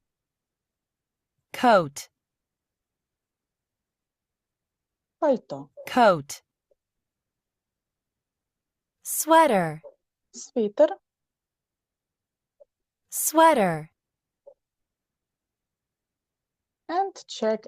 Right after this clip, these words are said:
Speaker 2: answers. Let's go to fill in. Заповнюємо.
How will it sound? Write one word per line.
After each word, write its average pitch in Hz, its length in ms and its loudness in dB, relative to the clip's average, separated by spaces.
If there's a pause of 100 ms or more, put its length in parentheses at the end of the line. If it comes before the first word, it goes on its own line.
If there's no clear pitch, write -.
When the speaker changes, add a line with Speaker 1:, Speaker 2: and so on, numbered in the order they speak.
Speaker 2:
answers. 175 720 -12 (1200)
Let's 269 460 2 (120)
go 233 460 -2 (600)
to 233 220 0
fill 226 400 0 (120)
in. 175 300 -4 (160)
Заповнюємо. 165 920 -6